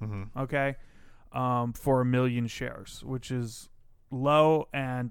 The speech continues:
Speaker 2: very low. <laughs> But, you know, if you're one of the, uh, if you hold one share, um, you know, if,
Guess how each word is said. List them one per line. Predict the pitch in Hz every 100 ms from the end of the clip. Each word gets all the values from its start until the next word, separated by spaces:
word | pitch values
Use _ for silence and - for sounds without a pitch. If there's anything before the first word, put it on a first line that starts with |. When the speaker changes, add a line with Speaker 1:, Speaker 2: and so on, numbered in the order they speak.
| -
Speaker 2:
very | 123 123 117
low. | 120 113
<laughs> | 107 - - - - - - 202 214 202 127
But, | - 139 131 - - - -
you | 160
know, | 156 147
if | 143
you're | 196
one | 190 180
of | 175 147
the, | 156 151 143 139 117 - -
uh, | 147 139 127 107
if | 139
you | 151 170
hold | 170 160 131
one | 131 147 139
share, | - 190 202 175 147 139 135 - - - -
um, | 143 139 135 131 131 - - - - - _ - - - -
you | 117 160
know, | 147 135 135 - - - _ -
if, | 160 143 -